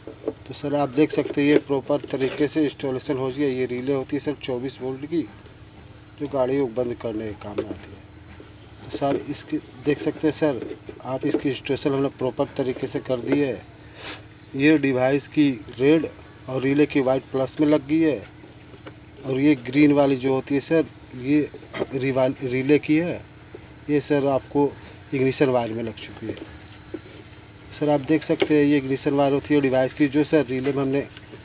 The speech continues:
इग्निशन की wire में जो लगाया रिले वाली wire green वाली उसमें हमने सर attach कर दिया।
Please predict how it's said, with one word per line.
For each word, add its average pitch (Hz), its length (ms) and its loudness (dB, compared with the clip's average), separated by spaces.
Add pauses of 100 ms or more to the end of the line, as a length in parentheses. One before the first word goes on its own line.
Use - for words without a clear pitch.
(240)
इग्निशन 135 340 2
की 143 140 -2 (300)
wire 143 240 8
में 139 120 0
जो 139 120 0
लगाया 143 340 4
रिले 143 240 4
वाली 143 180 4
wire 147 260 2
green 139 260 2
वाली 156 300 6
उसमें 127 280 -4
हमने 135 180 0
सर 175 320 0
attach 123 340 -2
कर 110 240 -10
दिया। 98 200 -12